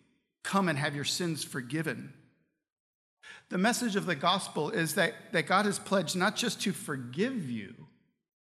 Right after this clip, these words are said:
but to fill you, fill you with the spirit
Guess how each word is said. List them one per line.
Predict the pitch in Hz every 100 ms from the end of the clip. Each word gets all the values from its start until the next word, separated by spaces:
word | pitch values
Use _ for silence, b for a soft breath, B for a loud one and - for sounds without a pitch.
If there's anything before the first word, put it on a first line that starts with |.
| _
but | 185 -
to | 180
fill | - - 233 269 202
you, | 123 101 82 - - _ _ _ _ _ _ _ _ - B _
fill | - 226 220
you | 135 120 127
with | 139 151
the |
spirit | 156 - - 117 107 117